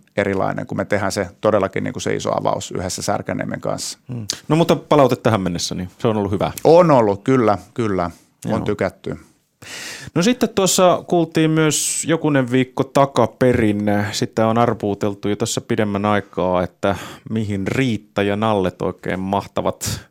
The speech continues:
Speaker 2: suunnata, ja näin se sitten ilmoitettiin, että suunta on liikekaupunki Idea Park Lempäälässä. Te otatte avosylin Nallet vastaan, niin kuin Nalletkin ottavat <laughs> kaverinsa.
Speaker 1: Kyllä, me ollaan ihan innoissamme. Eli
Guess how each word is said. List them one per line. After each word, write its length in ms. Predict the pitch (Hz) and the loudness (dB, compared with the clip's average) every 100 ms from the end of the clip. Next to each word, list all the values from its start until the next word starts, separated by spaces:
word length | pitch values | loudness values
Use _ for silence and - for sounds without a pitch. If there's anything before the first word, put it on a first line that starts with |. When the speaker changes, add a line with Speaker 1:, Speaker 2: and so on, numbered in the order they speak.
| _ - - - - | _ -20 -20 -16 -8
Speaker 2:
suunnata, 580 | - 113 101 90 - 95 | -4 -2 -2 -2 0 0
ja 200 | 95 98 | 0 0
näin 220 | 107 98 | -2 -2
se 60 | |
sitten 300 | 101 113 - 110 | -4 -4 -2 -2
ilmoitettiin, 720 | 107 98 92 95 - 95 98 | 0 -2 -2 -4 -6 -6 -4
että 280 | 98 104 90 | -4 -2 -2
suunta 420 | - 101 90 - 101 | -2 -6 -4 -2 -2
on 120 | 101 104 | 0 -2
liikekaupunki 880 | 113 110 - 113 113 117 - 113 107 | -2 -4 -4 -4 -4 -8 -6 -6 -2
Idea 220 | 113 107 | 0 0
Park 360 | - 107 101 - - - | 2 0 0 -8 -16 -4
Lempäälässä. 1000 | 123 123 104 101 95 98 98 - 98 98 - - | 0 0 0 2 2 2 0 0 0 -2 -6 -6
Te 60 | 110 | -4
otatte 400 | 101 - 110 98 - - - - - - | -4 -4 -6 -6 -12 -18 -18 -20 -8 0
avosylin 600 | 123 120 107 117 117 113 | 2 2 2 0 0 4
Nallet 420 | 127 110 107 117 | 4 4 2 2
vastaan, 420 | 110 - - 87 | 2 2 -2 -4
niin 100 | 92 | -2
kuin 100 | 98 | 0
Nalletkin 420 | 101 90 - 95 | 0 0 -2 -4
ottavat 440 | 90 - 98 - - 156 - | -4 -6 -4 -2 0 -2 -4
<laughs> 240 | - - | -8 -2
kaverinsa. 500 | 113 101 90 85 - - - - - | 0 0 -2 -2 -4 -8 -16 -12 -4
Speaker 1:
Kyllä, 380 | 117 98 95 90 | 0 2 4 2
me 100 | 101 | 2
ollaan 300 | 101 101 107 | 4 4 4
ihan 240 | 113 104 | 4 4
innoissamme. 720 | 107 104 107 101 - 101 104 | 4 2 0 0 0 0 0
Eli 160 | 104 | 0